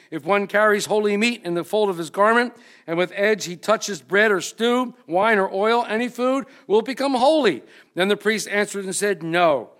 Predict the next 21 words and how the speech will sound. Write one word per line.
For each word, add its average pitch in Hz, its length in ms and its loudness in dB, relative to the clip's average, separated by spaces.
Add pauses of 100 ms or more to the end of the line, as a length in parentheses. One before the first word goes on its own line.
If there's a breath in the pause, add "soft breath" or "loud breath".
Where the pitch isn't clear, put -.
(280 soft breath)
And 127 120 -12
Haggai 160 400 -2
said, 156 400 -2
"If 165 180 -8
one 185 240 0
who 185 180 0
is 170 140 -2
unclean 180 560 0 (300 loud breath)
because 175 240 -2
of 175 100 -2
a 180 60 -2
dead 185 240 0
body 196 360 0
touches 175 440 -4
any 180 160 0
of 175 100 0
these, 170 340 2 (240 loud breath)
will 196 140 -4
he 202 140 2
be 190 160 0
unclean?" 196 640 0